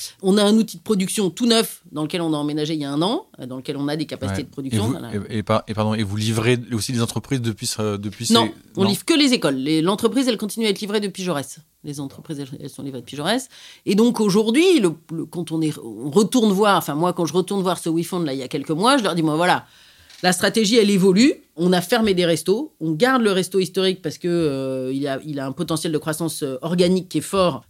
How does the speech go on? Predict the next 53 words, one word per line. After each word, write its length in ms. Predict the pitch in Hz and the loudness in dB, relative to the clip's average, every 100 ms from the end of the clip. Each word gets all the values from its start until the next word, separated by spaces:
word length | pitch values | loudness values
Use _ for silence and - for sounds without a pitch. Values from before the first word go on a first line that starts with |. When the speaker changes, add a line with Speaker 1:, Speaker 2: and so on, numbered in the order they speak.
| _ | _
Speaker 1:
Et 140 | 220 208 | 4 4
on 80 | |
va 120 | 175 151 | 4 4
re-, 280 | 170 214 185 | 4 4 2
on 80 | 156 | -2
va, 280 | 131 131 120 | -2 -4 -8
dès 220 | 143 208 | 4 4
deux 80 | 208 | 6
mille 120 | 202 | 4
vingt-trois, 340 | 180 180 - 196 | 4 4 4 4
on, 260 | 165 147 | 4 0
euh, 260 | 139 139 139 | -2 -4 -4
on 160 | 139 147 | -4 -4
atteindra 320 | 143 156 151 | -2 -2 0
à 20 | |
nouveau 160 | 151 165 | 0 0
la 80 | 147 | -2
rentabilité. 680 | 143 139 139 139 247 359 - | -4 -8 -10 2 2 2 0
Et 80 | 196 | 2
on 80 | 208 | 4
va 100 | 185 | 2
se 100 | - | 0
foc-, 180 | 196 - | -4 -4
on 100 | 170 | -6
se 180 | 156 262 | 0 0
focalise 480 | - 240 226 214 240 | 2 2 2 2 2
sur 120 | - | 2
le 80 | 185 | 0
scolaire. 320 | - 151 110 _ _ _ - | -2 -6 -6 _ _ _ 0
On 140 | 220 | 2
a 60 | 214 | 4
un 120 | 202 | 2
outil 200 | 185 180 | 0 -4
de 60 | |
prod. 300 | - 175 214 330 _ _ _ _ | -4 -2 -2 -4 _ _ _ _
On 140 | 220 226 | 4 4
est 60 | |
en 100 | 220 | 4
discussion 400 | 208 - 202 196 | 2 0 0 -2
pour 100 | 175 | 0
en 80 | 165 | -2
faire 160 | 160 156 | -2 -2
un 80 | |
deuxième. 480 | 156 156 170 196 269 - _ _ _ | 0 0 0 2 0 -4 _ _ _
On 120 | 226 | 2
a 80 | 233 | 4
de 60 | - | 2
plus 160 | 208 | -2
en 80 | 185 | -2
plus 160 | 175 175 | -2 -4
de 120 | 175 | -4
clients. 500 | 170 175 185 240 311 - - - | -2 0 2 2 0 -6 -18 -6
Hum, 280 | 139 135 | -2 -2